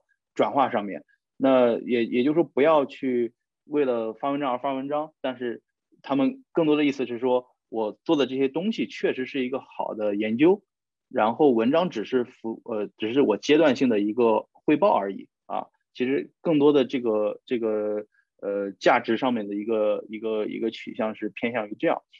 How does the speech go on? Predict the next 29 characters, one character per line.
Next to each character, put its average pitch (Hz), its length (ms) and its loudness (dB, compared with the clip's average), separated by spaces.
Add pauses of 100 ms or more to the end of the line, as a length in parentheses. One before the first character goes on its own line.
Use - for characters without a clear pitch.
(240)
因 151 140 2
为 175 160 4
国 117 240 0
家 156 180 4
现 170 120 0
在 160 80 2
也 104 160 2
面 117 220 0
临 110 140 -4
就 120 120 -4
是 110 420 -6 (140)
要 117 200 2
发 147 280 0
展， 101 200 -6
其 - 160 -18
实 117 240 0
要 117 260 2
走 - 260 -12
一 110 60 -10
些 120 120 -4
务 139 200 -4
实 - 380 -10
的 123 320 2 (320)
这 120 100 -2
么 107 120 -4
一 104 100 -8
些 104 280 -4
这 104 180 -2
个 92 560 -4